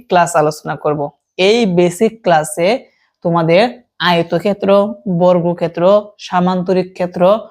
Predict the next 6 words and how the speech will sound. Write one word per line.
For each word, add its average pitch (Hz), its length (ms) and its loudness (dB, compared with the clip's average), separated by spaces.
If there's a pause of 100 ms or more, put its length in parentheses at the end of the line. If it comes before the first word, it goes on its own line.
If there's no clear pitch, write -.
(160)
রম্বস 175 540 0
ক্ষেত্র 202 280 -2 (460)
আর 170 200 0
হচ্ছে 202 380 0 (440)
ট্রাপিজিয়াম 202 680 0
ক্ষেত্র, 196 320 -4